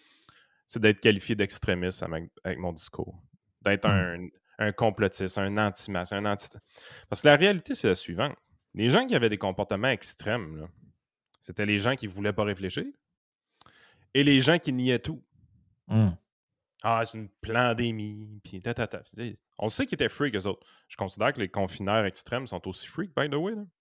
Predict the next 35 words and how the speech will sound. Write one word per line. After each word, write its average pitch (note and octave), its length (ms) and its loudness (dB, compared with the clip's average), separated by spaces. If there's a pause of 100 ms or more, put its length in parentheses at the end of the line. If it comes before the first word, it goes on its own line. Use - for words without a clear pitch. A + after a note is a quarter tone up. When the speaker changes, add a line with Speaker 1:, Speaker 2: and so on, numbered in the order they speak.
(540)
Speaker 1:
Il - 40 -12
y - 40 -4
a - 60 -8
plusieurs D3 480 8
personnes C#3+ 540 -2
que A#2 140 0
je G#2+ 100 -6
mettrais A2+ 340 0
dans A2 100 0
la G#2 60 -2
même G#2+ 160 -4
catégorie G2 520 -4
qu'eux. - 240 -8 (960)
Mais G2+ 100 -2
les A2+ 240 2
gens, F3 320 -2
tu - 80 -14 (200)
sais, G3 100 2
le, D#3 140 4
le A#2 180 0
discours G3 400 -2
que A#2 160 4
j'ai A#2+ 160 -2
par A2 160 4
rapport G2+ 260 4
à F2+ 80 0
ça, C#3+ 160 -6
de C3+ 60 -8
dire, A#2 260 -4
J'aurais G2+ 300 -4
aimé G#2 160 -6
ça C#3 340 -4
que A#2 120 -4
notre G2 240 -6 (200)
leader G#2 840 2